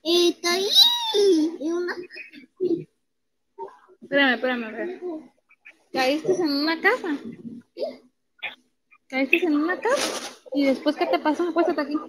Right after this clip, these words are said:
Speaker 1: Nada, todo. Tenía la, el huele hasta abajo.
Speaker 2: Tenías una sala y volaste.
Speaker 1: Eh, ya no, ya no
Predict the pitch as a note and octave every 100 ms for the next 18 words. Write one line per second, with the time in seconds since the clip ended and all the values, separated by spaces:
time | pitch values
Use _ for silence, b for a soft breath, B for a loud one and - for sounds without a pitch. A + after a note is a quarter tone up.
0 | - - _ _ _ _ C#4 E4+ F4 D#4
1 | C4+ B3+ G4+ A4+ D5 A5 A5 - - -
2 | _ _ - - - - - - - -
3 | C#5 C#5+ C#5+ C#5+ E4+ F4 F#4 A4 G#4+ A#4
4 | B4+ - D#4 E4 D#4 E4 E4+ F#4+ E5 G#5
5 | - _ _ _ E4 E4 D#4 E4 F4 B4+
6 | F5 - E4+ C4+ A3+ B3 _ _ _ _
7 | _ _ _ _ - C#4 B3+ C4+ D4+ E4
8 | E4+ F4 G#4+ G4 C4+ B3 - _ - -
9 | - - _ - - - B3+ B3+ B3+ C4
10 | F4+ - C4+ A#3+ A#3 - - _ A#3 A3+
11 | F4+ F4+ F#4 G4+ A4 - - - F#4+